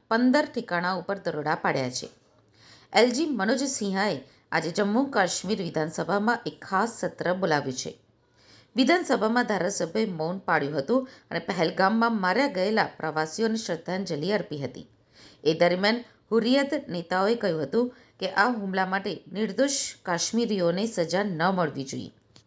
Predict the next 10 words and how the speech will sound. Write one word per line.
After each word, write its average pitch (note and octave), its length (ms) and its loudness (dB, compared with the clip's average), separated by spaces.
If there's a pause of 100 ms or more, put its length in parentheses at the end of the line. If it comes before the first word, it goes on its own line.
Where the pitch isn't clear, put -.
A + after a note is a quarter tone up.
(500)
બાવીસમી C4 600 0
એપ્રિલના F#3 400 -4
રોજ G3+ 340 -2
પહેલગામની E3+ 680 2
બૈસરન G#3+ 680 0
ખીણમાં G3 400 -2
થયેલા F#3+ 480 0 (300)
આતંકવાદી A3 640 2
હુમલામાં G3 560 -2 (300)
છવ્વીસ B3 400 -2